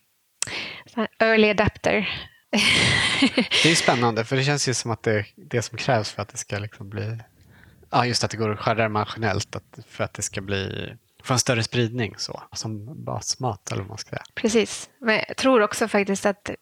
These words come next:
Speaker 1: att lungroten skulle kunna skördas utan maskiner och ändå kunna få en hyfsad kommersiell, för den, man kan liksom lia av den. Och just att det, ja, men det är så mycket på en plats. Jag tror när det gäller quinoa också, så fröna så kan man få ut, det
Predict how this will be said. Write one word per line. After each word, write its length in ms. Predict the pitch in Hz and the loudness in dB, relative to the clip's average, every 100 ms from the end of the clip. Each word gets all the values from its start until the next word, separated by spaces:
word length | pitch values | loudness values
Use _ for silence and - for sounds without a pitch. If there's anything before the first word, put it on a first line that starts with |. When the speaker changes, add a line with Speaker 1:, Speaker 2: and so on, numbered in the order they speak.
| 190 _ _ _ _ | -16 _ _ _ _
Speaker 1:
att 200 | 208 - | -4 0
lungroten 920 | 208 202 196 202 - 214 202 202 220 247 | 0 0 -4 -4 -2 0 -2 -6 -8 -14
skulle 440 | - - 202 233 | -8 -2 2 2
kunna 380 | - 196 220 220 - _ _ - | 2 0 0 -2 -6 _ _ -6
skördas 360 | - 202 196 | 0 2 2
utan 280 | 196 208 254 | 0 0 2
maskiner 400 | 214 185 190 202 | 2 2 0 0
och 60 | 214 | -2
ändå 260 | 208 208 | -2 -2
kunna 260 | 240 196 202 | -2 -6 -10
få 160 | - - | -10 -10
en 240 | 214 226 | -10 -12
hyfsad 360 | - - - 226 | -10 -8 -6 -8
kommersiell, 480 | - 220 - 233 226 | -10 -6 -2 0 0
för 120 | 220 | 2
den, 200 | 208 202 - - - - - | 0 -2 -6 -6 -6 -6 0
man 80 | |
kan 100 | 220 | 4
liksom 140 | 214 202 | 4 8
lia 420 | 220 220 226 247 | 8 8 6 4
av 80 | - | 2
den. 240 | 123 208 - - - _ _ _ | -2 -6 -8 -10 -12 _ _ _
Och 280 | - 202 208 | 0 2 2
just 260 | 208 - 214 | 0 -6 -6
att 80 | |
det, 120 | - 214 | -2 0
ja, 120 | 220 | 0
men 120 | 202 | 2
det 60 | 208 | 2
är 60 | |
så 140 | 202 202 | 0 -4
mycket 460 | 202 - - 220 | -6 -8 -12 -10
på 60 | - | -4
en 320 | 208 202 226 | -4 -4 -10
plats. 360 | - 233 - 220 | -6 -6 -2 -2
Jag 100 | 202 | 0
tror 140 | 214 | 0
när 80 | 220 - - - - | 0 -2 -2 -2 2
det 80 | |
gäller 160 | 214 214 | 6 6
quinoa 540 | - 220 226 220 240 | 4 0 2 4 4
också, 440 | 208 - 202 196 214 _ _ _ _ _ _ _ - - - | 4 0 0 0 -4 _ _ _ _ _ _ _ -8 -8 -12
så 140 | - | -10
fröna 440 | 208 - 233 202 196 | -4 2 2 2 0
så 100 | - | -2
kan 140 | 208 | -6
man 120 | 202 | -6
få 120 | - 208 | -4 -4
ut, 220 | 202 - | -4 -4
det 180 | 208 | -4